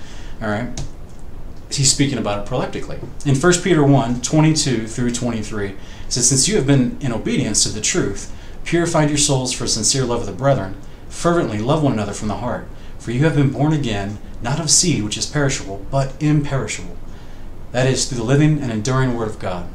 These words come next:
All right. So, <laughs> "I've been born again, not of seed which is perishable, but imperishable."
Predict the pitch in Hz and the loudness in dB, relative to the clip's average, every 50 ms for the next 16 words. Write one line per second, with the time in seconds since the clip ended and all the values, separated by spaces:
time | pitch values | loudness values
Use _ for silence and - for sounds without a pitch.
0 | - - - - - - - - - - - - - - - - - - - - | -10 -12 -12 -12 -12 -10 -10 -10 -10 -10 -12 -12 -12 -12 -12 -10 -10 -10 -10 -10
1 | - - - - 120 131 156 185 170 - - - - - - - - - - - | -8 -6 -4 0 2 2 4 2 2 0 -4 -8 -12 -12 -12 -12 -10 -10 -8 -4
2 | - - - 160 147 147 139 - - - 151 135 - - - - - - - - | 0 4 6 8 8 8 8 6 6 6 6 6 6 0 -4 -6 -8 -2 4 8
3 | 131 147 143 135 160 156 143 - 123 139 156 156 151 135 120 131 135 156 196 220 | 8 8 10 10 8 8 8 8 8 8 8 8 8 6 6 6 6 6 6 4
4 | 226 208 - - - - 113 127 135 147 156 147 - - 156 160 160 156 143 - | 2 0 -4 -6 -6 -2 4 6 6 6 6 6 4 6 6 6 6 4 2 0
5 | 113 - - - 131 147 151 - 175 170 170 151 139 107 113 104 120 135 143 143 | 0 -2 2 4 4 4 4 2 0 0 -2 -2 -2 -2 -4 -2 0 0 2 2
6 | 165 165 180 175 - 185 185 196 202 208 202 | 2 0 0 -2 -2 -2 -2 -2 -2 -2 -4